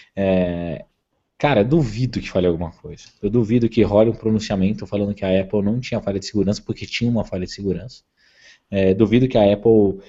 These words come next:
é, admita que falhou, mas seria nobre da parte dela. Eu não gosto do iCloud, já deixei isso bem claro. Eu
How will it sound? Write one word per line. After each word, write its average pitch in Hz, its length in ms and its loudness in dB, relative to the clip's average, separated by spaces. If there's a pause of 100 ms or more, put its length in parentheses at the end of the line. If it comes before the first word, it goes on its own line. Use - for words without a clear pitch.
(120)
é, 92 240 4
admita 117 600 2
que 107 400 2
falhou, 104 600 2 (760)
mas 113 200 0
seria 113 240 2
nobre 113 320 4
da 107 120 0
parte 98 260 -8
dela. 98 340 -4 (480)
Eu 120 300 0
não 165 400 2
gosto 123 420 2
do 120 120 2
iCloud, 107 340 -2
já 107 80 -2
deixei 98 240 -8
isso - 100 -12
bem 117 140 -6
claro. 117 560 -8
Eu 104 240 -6